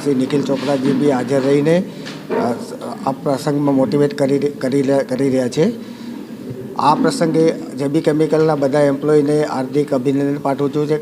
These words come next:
વધારે ને વધારે બ્લડ, બ્લડ ડોનેશન કરીને સમાજને ઉપયોગી થાય એવું કાર્ય કરી રહ્યા છીએ. Thank you.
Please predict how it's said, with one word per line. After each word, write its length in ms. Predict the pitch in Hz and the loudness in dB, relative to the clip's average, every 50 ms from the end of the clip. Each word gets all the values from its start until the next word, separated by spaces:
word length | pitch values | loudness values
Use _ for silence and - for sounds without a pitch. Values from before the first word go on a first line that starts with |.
| - - 113 | -4 -8 -6
વધારે 300 | 117 131 123 127 135 131 | -4 -4 -2 -2 -2 -2
ને 80 | 143 147 | -2 0
વધારે 380 | 143 139 139 123 135 139 143 147 | 0 0 0 0 0 0 0 0
બ્લડ, 480 | 135 131 135 135 139 131 127 139 139 - 123 | 2 2 0 0 0 0 0 -2 -2 -2 -2
બ્લડ 160 | 135 139 135 | -2 -2 0
ડોનેશન 340 | 135 139 139 135 - 151 147 | 0 0 0 0 0 -2 -2
કરીને 440 | 139 135 131 135 147 143 160 196 226 - - - - - - - - | 0 0 2 2 2 2 2 0 -2 -4 -8 -16 -18 -18 -18 -10 -6
સમાજને 420 | - 131 131 143 147 135 135 135 147 | -2 0 0 2 0 0 0 0 0
ઉપયોગી 460 | 139 131 127 139 143 139 131 143 143 | 0 0 0 0 0 0 0 0 -2
થાય 200 | 135 143 139 147 | -2 0 0 2
એવું 160 | 143 139 135 | 2 0 0
કાર્ય 220 | 139 131 123 131 135 | 0 -2 -2 -2 -2
કરી 220 | 131 131 120 120 | -2 -2 -2 -2
રહ્યા 200 | 123 120 117 113 | -2 -2 -2 -2
છીએ. 180 | 101 107 104 - - - - 113 | -4 -6 -8 -8 -10 -10 -6 -6
Thank 180 | 120 117 113 | -4 -2 -2
you. 120 | 120 113 | -2 -4